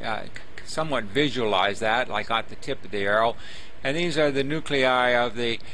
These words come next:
keratocytes, uh, that are these cells that are maintaining these, uh, corneal lamellae made up of collagen fibers. This row of cells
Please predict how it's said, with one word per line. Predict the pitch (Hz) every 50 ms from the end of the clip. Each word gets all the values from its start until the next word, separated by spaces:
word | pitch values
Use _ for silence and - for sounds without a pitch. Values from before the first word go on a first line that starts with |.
| - - - - -
keratocytes, | - - 165 165 170 165 - - 117 104 95 - 139 120 110 107 107 104 - - - - - - - - - - - -
uh, | - 123 117 110 107 104 101 98 98 - - - - - - - - - - - - - - -
that | 127 127 123 123
are | 117 123 123 123 123 117 113 110 - - - - - - - - - - - - - - - 220 240 254 - - - - 98
these | 143 143 139 123 - - - - - - - -
cells | - - - 165 160 156 147 147 143 131 110
that | 135 131
are | 127 120
maintaining | 123 131 135 131 127 120 - - 160 165 160 147 127 120 113 113
these, | 117 117 113 110 104 -
uh, | 123 117 110 107 104 104 101 98 - - - - - - - - - - - - - - -
corneal | - 156 139 139 135 127 120 117 110
lamellae | 113 113 120 131 139 139 123 110 98 92
made | 101 110 110 110
up | 107 - -
of | 98 -
collagen | - - 143 135 135 123 110 95 - 101 92 90
fibers. | - 104 98 95 92 87 85 92 95 101 - - - - - - - - - - - - - - - - - - - - - - - - - -
This | 120 147 165 180 - - -
row | - 135 143 160 180 175 160
of | 143 117
cells | - - - 175 170 170 165 151 139 120 - - - -